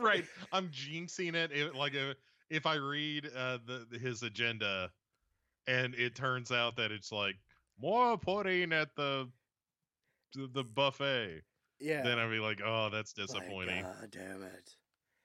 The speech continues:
Speaker 1: I mean, I mean, that, clearly that's not what it is. There's, there's, there's a lot of good stuff coming out of the Biden camp right now in terms of what they're, what they're trying to do. But, um,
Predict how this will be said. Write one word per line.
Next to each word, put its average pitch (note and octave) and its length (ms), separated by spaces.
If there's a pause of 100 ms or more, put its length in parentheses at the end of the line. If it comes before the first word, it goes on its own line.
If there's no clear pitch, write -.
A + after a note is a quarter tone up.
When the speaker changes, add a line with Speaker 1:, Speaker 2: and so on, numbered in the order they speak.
(720)
Speaker 1:
I D3+ 80
mean, G3 280
I A3+ 80
mean, G3 200
that, E3+ 160
clearly C3+ 420
that's G2+ 220
not F#2+ 140
what F2+ 140
it F2 120
is. F2 280
There's, G2 560
there's, F2 520 (440)
there's D#3 220
a C3+ 60
lot A#2 280
of G2 120
good G2 200
stuff G2+ 300
coming F2 240
out E2 140
of D#2 40
the D#2 60
Biden D#2+ 460
camp D#2+ 240 (180)
right D#2+ 200
now E2 200
in D#2+ 60
terms D#2+ 300
of E2+ 120
what E2 200
they're, E2 360
what F2 180
they're D#2+ 140
trying E2 220
to D2 60
do. D#2 280
But, D#2+ 180 (540)
um, F2+ 540